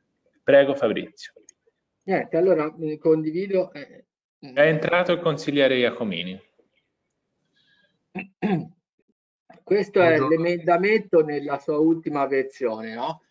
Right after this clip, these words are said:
Speaker 2: In giallo, lo, lo dico per Riccardo così è mo-, è chiaro anche il ragionamento, in giallo sono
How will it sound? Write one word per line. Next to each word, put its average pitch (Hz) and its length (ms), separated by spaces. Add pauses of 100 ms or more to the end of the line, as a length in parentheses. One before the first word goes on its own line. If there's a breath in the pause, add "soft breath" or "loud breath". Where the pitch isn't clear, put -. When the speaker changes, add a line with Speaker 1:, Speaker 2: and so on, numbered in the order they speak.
(380)
Speaker 2:
In 175 180
giallo, 196 880
lo, 143 260
lo 143 100
dico 156 300
per 147 140
Riccardo 147 480
così - 260
è 143 60
mo-, 123 220
è 131 280
chiaro 135 300
anche 131 180
il 131 80
ragionamento, 123 720
in 139 140
giallo 208 380
sono 156 580